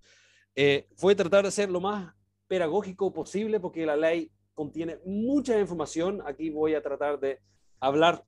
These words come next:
sobre la ley en temas generales y, obviamente, eh, si hay preguntas, em, hoy día, eh,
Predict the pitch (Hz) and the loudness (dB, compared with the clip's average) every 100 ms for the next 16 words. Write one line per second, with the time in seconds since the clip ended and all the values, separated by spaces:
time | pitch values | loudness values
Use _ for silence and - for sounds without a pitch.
0 | _ - - 139 131 135 127 120 123 143 | _ -16 -6 -4 -2 -4 -2 0 2 4
1 | 143 127 139 135 - - 127 113 135 175 | 2 -2 -4 -4 -6 -6 -2 2 2 2
2 | 202 - 147 160 165 - - 135 135 139 | 0 -4 0 2 2 -2 -6 -4 -2 -4
3 | 143 135 151 160 123 113 - 131 131 123 | -4 -2 -4 -2 -8 -10 -6 -4 -4 -2
4 | 139 143 185 139 123 170 - _ _ _ | -2 0 -2 -2 -4 -4 -10 _ _ _
5 | _ - 131 135 135 131 - 120 127 160 | _ -6 -2 -2 -2 -8 -8 -4 0 2
6 | 151 - - 123 | 0 -4 -8 -6